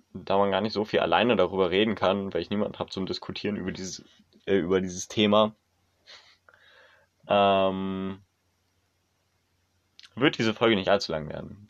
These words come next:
Deswegen werde ich jetzt langsam den, zum Endpart der Folge kommen. Ähm, also lasst euch auf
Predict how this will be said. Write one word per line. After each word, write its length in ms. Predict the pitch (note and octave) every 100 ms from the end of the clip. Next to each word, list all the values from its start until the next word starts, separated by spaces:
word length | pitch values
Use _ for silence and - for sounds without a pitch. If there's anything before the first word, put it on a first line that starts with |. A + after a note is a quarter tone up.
| -
Deswegen 520 | - E2+ E2 D#2+ - _ _
werde 200 | D#2+ D#2+
ich 60 | F2
jetzt 420 | F2 - - -
langsam 840 | C#2+ D2+ G2+ G2 F#2 F2+ F2+ F2+ -
den, 380 | E2+ E2+ - -
zum 420 | - F#2 D#2+ D2 _
Endpart 960 | F#2+ A2 A2 - - F2 F2 F2 -
der 100 | F2
Folge 380 | - F2 E2+ -
kommen. 260 | - - - - - - - - - - - _ _ _ -
Ähm, 640 | G#2 G2+ G2+ F#2+ F#2+ - -
also 280 | - F#2 -
lasst 320 | F2 C3 -
euch 400 | - - - -
auf 240 | F#2+ -